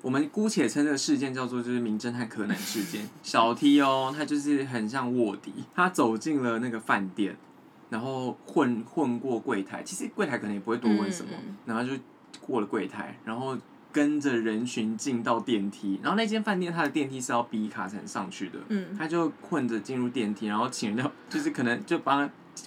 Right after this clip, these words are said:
Speaker 1: 混入人群之后，人家逼卡之后，他按了就是那个男生的楼层，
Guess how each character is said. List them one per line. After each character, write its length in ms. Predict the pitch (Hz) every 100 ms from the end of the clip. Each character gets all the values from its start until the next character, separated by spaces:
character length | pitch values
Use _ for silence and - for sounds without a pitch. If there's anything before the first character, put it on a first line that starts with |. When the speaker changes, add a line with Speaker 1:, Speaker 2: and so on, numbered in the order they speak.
| -
Speaker 1:
混 120 | 180
入 160 | 165 151
人 200 | 120 120
群 180 | 131 123
之 60 | 131
后， 80 |
人 100 | 127
家 100 | 123 131
逼 260 | 143 139
卡 160 | 139 104
之 100 | 123
后， 80 | 123
他 60 | 135
按 160 | 139 117
了 80 |
就 100 | 110
是 140 | 117 117
那 160 | 123
个 80 | 113
男 180 | 98 95
生 140 | 117
的 60 | 110
楼 220 | 101 98
层， 200 | - -